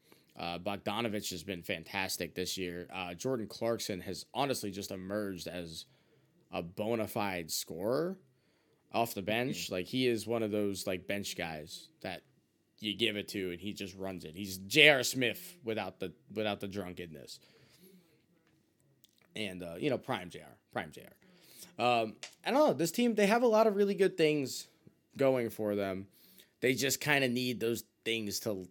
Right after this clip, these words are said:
Speaker 1: be on the same page, and I don't think they will be. I think they're a second round exit. I would love to see Utah one day actually take a step forward. I don't know if that
Speaker 2: Yeah.
Speaker 1: means
Speaker 2: <clears throat>
Speaker 1: getting rid of Mitchell. I don't know if that means getting rid of Gobert, which I would never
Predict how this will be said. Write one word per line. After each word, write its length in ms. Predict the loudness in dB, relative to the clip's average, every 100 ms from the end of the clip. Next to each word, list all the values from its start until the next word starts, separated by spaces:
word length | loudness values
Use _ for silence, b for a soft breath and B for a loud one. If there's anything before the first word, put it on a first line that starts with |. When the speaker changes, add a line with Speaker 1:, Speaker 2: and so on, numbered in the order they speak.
| -4
Speaker 1:
be 220 | -2 -2
on 200 | -4 -4
the 80 | -4
same 300 | -4 -4 -6
page, 400 | -8 -8 -8 -10
and 400 | -10 -8 -8 -6
I 140 | -4
don't 240 | -4 -8 -8
think 180 | -10 -10 _
they 140 | -6
will 300 | -2 6 6
be. 320 | 8 4 0 -6 b b b b _ -18
I 120 | -8 -6
think 180 | -6
they're 140 | -4 -4
a 60 |
second 340 | 0 0 0 -4
round 180 | -2 -2
exit. 480 | -4 -4 -4 -4 -10 B
I 80 | 2
would 140 | 4
love 320 | 4 4 4 4
to 80 | -2
see 140 | -2
Utah 400 | -4 -6 -4 -2
one 200 | -2 -2
day 120 | -4
actually 380 | -2 -2 -4 -8
take 260 | -6 -10 -8
a 60 |
step 260 | -6 -6 -10
forward. 400 | -6 -6 -4 -8 b b b -4
I 100 | -2
don't 140 | 0
know 160 | 0 0
if 100 | 0
that 160 | -2
Speaker 2:
Yeah. 80 | -4 -8 -8
Speaker 1:
means 460 | -6 -6 -8 -8 -2
Speaker 2:
<clears throat> 80 |
Speaker 1:
getting 220 | -2 -2 -6
rid 160 | -8
of 100 | -6
Mitchell. 400 | -2 0 0 -2
I 100 | -2
don't 100 | -6
know 120 | -8 -12
if 80 | -10
that 160 | -10
means 200 | -10 -10
getting 220 | -8 -6
rid 140 | -6 -8
of 80 | -10
Gobert, 480 | -14 -4 -2 -2 -4
which 140 | -6
I 60 | -10
would 160 | -10
never 260 | -10 -10 -10